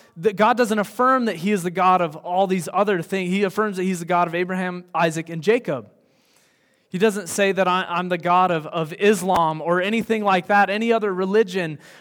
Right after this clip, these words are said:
of the world. You know, the Hebrew, uh, again, so we talked about God being Yahweh,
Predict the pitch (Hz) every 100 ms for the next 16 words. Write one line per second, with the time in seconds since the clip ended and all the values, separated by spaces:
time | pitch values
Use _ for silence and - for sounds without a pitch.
0 | - 180 156 160 180 226 175 127 - _
1 | _ _ _ _ _ _ _ _ _ _
2 | _ _ _ _ _ _ _ _ _ -
3 | 190 202 202 156 226 240 220 196 170 190
4 | 180 185 208 196 170 170 190 175 180 196
5 | 214 220 190 180 170 180 185 170 170 160
6 | 165 180 180 151 127